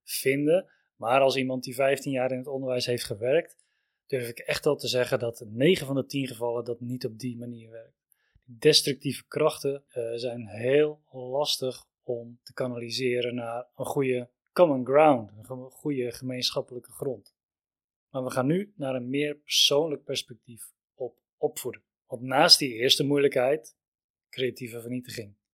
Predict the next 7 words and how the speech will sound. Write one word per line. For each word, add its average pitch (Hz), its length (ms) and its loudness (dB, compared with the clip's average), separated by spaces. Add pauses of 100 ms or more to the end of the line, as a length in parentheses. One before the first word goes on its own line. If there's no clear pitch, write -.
(100)
versus - 600 -6
behoudend 120 540 -2
conservatief, 127 720 -10 (1040)
ligt 143 380 -2
een 147 240 -8
tweede 185 320 6
moeilijkheid. 113 600 -4